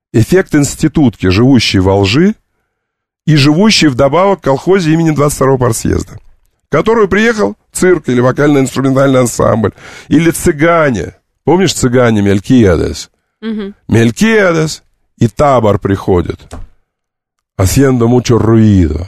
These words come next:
Speaker 1: Они делают шум, альбороты. Они делают шум и так далее. Они показывают волосатую женщину. Помнишь это?
Speaker 2: Да.
Speaker 1: В, в, в, в трубу, подзорную трубу можно посмотреть волосатую женщину,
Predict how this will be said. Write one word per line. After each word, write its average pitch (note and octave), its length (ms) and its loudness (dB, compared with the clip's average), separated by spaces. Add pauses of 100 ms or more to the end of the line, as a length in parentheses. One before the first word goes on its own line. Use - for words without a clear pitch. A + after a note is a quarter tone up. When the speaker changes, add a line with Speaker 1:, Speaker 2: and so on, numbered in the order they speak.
(140)
Speaker 1:
Они F#2+ 260 -4
делают G2 360 2
шум, C3 480 0 (460)
альбороты. G#2 800 0 (500)
Они A#2 240 2
делают A2 420 2
шум C3+ 480 2
и - 20 0
так A2+ 220 -2
далее. C3+ 260 2
Они G#2 120 0
показывают A#2 460 -2
волосатую G2+ 560 0
женщину. G2 560 -2 (840)
Помнишь F#3 400 -2
это? - 180 -10 (160)
Speaker 2:
Да. G#3+ 220 -12 (300)
Speaker 1:
В, - 400 -6
в, G2 260 -2
в, F2 320 0 (220)
в - 120 -12
трубу, A2+ 480 2
подзорную G2 520 0
трубу B2+ 440 0 (340)
можно A#2+ 320 2
посмотреть A2+ 720 0 (160)
волосатую F#2+ 720 0
женщину, F2+ 580 -2